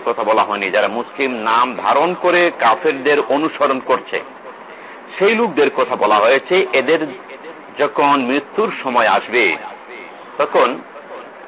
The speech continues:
ফেরেশতাগণ তাদের চেহারায় এবং পিঠের উপর আঘাত করবেন। ইয়াদরিবুনা উজুহাহুম ওয়া আদবারাহুম, তাদের চেহারা এবং পিঠে আঘাত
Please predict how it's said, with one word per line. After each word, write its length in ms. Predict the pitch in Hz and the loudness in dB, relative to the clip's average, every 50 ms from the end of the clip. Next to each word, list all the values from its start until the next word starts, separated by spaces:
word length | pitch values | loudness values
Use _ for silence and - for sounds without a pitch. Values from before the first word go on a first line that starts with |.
| - - - - - - - - - | -20 -20 -18 -18 -18 -20 -16 -6 0
ফেরেশতাগণ 720 | - 170 180 214 208 208 - 160 139 120 104 101 90 76 71 - - - - - - - - - - - - - - - - - - - - | 2 2 4 4 2 0 2 2 2 4 4 2 0 0 -4 -12 -16 -16 -16 -16 -14 -14 -16 -18 -18 -20 -20 -20 -20 -20 -20 -20 -10 -2 2
তাদের 380 | - 127 147 160 170 156 139 - - | 4 4 6 6 4 4 2 -2 0
চেহারায় 560 | 147 - 123 151 170 170 165 160 156 147 143 139 - | 0 0 2 2 2 4 4 6 6 6 4 4 2
এবং 320 | 143 135 123 131 123 113 - - | 2 2 4 2 2 0 -4 -4
পিঠের 300 | - 190 - - 180 160 | -4 -4 -4 -2 -2 0
উপর 360 | 135 135 113 - 123 120 120 117 - - | 0 0 0 2 4 4 4 4 4 2
আঘাত 340 | 123 123 117 123 120 110 - - - | 2 2 4 4 2 2 2 -2 -2
করবেন। 520 | 107 95 - 90 90 85 80 80 76 71 - - - - - - - - - - - - 104 | -2 -2 -2 -2 -6 -6 -6 -10 -12 -14 -16 -16 -18 -18 -20 -20 -20 -20 -20 -20 -12 -4 0
ইয়াদরিবুনা 720 | 135 139 147 139 135 127 131 131 156 208 226 220 220 226 220 - | 2 2 2 2 2 0 2 2 2 2 2 2 4 2 2 4
উজুহাহুম 960 | 165 - 131 123 165 160 151 135 156 196 180 170 208 208 202 196 196 196 196 | 2 0 2 2 2 4 4 4 2 2 2 2 2 2 2 2 0 0 2
ওয়া 120 | 196 208 - | 2 2 2
আদবারাহুম, 800 | - 147 110 101 95 107 110 110 104 98 98 92 90 92 85 78 78 - - 104 - - - - - - - - - - - - - - - - - - - - | 0 -2 -2 0 2 4 4 4 4 4 2 2 0 -4 -10 -10 -12 -14 -14 -14 -16 -16 -16 -16 -18 -18 -18 -18 -20 -20 -20 -20 -20 -20 -20 -18 -18 -18 -10 -2
তাদের 500 | - 151 160 175 175 185 185 175 156 147 131 - - | 0 2 2 4 4 4 4 4 4 2 0 -2 -2
চেহারা 420 | 143 143 139 170 196 196 196 180 | 0 0 2 2 2 4 4 4
এবং 340 | 175 175 175 170 151 139 131 - - | 4 4 4 4 2 2 0 -4 -4
পিঠে 360 | 185 170 - - 175 165 135 | -6 -4 -2 0 0 0 2
আঘাত 460 | - - 123 123 127 120 151 156 139 | 2 2 0 0 0 0 0 0 0